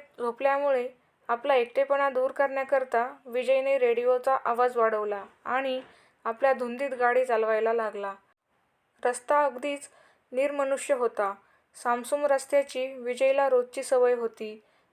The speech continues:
अभय जागा असता तर इतक्याला टेन्शन घेऊन बसला असता. गाडी जशी पुण्याची हद्द सोडत होती, तसं रेडिओ फ्रिक्वेन्सीसुद्धा एका चॅनलवरून दुसऱ्या चॅनलवर सारखी बदलत होती. कधी गाणी, कधी बातम्या, कधी गाणी.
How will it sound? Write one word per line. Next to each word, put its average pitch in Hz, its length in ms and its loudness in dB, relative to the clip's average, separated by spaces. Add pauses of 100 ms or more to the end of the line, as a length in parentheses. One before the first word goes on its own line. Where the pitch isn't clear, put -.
अभय 269 320 2
जागा 262 320 4
असता 269 420 0 (440)
तर 294 140 4
इतक्याला 262 680 2 (460)
टेन्शन 247 400 -2
घेऊन 277 260 0
बसला 247 300 2
असता. 226 380 -2 (560)
गाडी 233 260 2
जशी 277 260 0
पुण्याची 262 500 -2
हद्द 247 240 0
सोडत 277 380 2
होती, 285 380 -6 (380)
तसं 302 180 0
रेडिओ 262 440 4
फ्रिक्वेन्सीसुद्धा 269 1000 -2 (220)
एका 240 260 -2
चॅनलवरून 262 640 2
दुसऱ्या 254 320 0
चॅनलवर 262 460 2
सारखी 233 400 -2
बदलत 233 320 0 (100)
होती. 214 360 -10 (520)
कधी 254 220 0
गाणी, 262 520 2 (100)
कधी 247 240 0
बातम्या, 247 540 0 (240)
कधी 254 240 -2
गाणी. 254 440 0